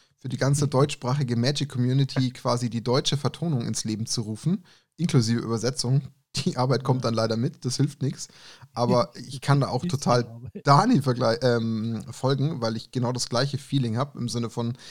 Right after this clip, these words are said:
Speaker 1: ja, man kennt's, es gibt so viel coole Sachen, die dann immer wieder auch mal auf Englisch lesen, egal wie gut man Englisch kann, es ist dann doch immer ein Ticken anstrengender als die Muttersprache.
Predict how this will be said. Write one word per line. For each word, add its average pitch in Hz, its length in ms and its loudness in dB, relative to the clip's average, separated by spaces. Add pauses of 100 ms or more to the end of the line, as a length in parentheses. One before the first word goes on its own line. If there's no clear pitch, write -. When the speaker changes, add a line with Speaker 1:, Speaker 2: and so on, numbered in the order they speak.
(220)
Speaker 1:
ja, 104 180 0
man 120 160 2
kennt's, 113 280 -4
es 117 140 -2
gibt - 140 -6
so 143 80 -4
viel 139 120 -4
coole 135 260 0
Sachen, 117 480 -2
die 117 80 -6
dann 117 180 -4
immer 120 200 -2
wieder 123 120 0
auch 117 100 -2
mal 120 100 2
auf 120 160 -4
Englisch 127 300 0
lesen, 120 360 -2
egal 120 300 -2
wie 113 40 -6
gut 135 220 -4
man 131 140 0
Englisch 123 320 -4
kann, 127 220 -2
es - 120 -6
ist 139 140 -6
dann 120 80 -2
doch 135 220 -6
immer 170 200 -6
ein 143 120 -2
Ticken 185 280 -6
anstrengender 139 680 0
als 120 160 -8
die 120 100 -4
Muttersprache. 147 720 -4